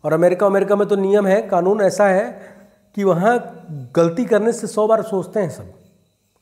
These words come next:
क्योंकि एक जन्म की सज़ा नहीं, वहाँ दो जन्मों की सज़ा मिलती है, तीन जन्मों की सज़ा मिलती है,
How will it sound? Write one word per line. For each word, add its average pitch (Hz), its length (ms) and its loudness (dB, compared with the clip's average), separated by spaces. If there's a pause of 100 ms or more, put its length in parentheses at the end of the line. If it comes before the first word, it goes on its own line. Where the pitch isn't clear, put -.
(680)
क्योंकि 202 220 2 (220)
एक 277 200 4
जन्म 247 320 2
की 254 80 -4
सज़ा 226 240 0
नहीं, 226 140 0
वहाँ 214 240 -2
दो 214 160 2
जन्मों 202 280 0
की 196 120 -8
सज़ा 156 220 -2
मिलती 127 320 -6
है, 107 200 -14 (840)
तीन 214 200 0
जन्मों 180 300 2
की 170 100 -8
सज़ा 139 260 -6
मिलती 127 320 -10
है, 110 120 -20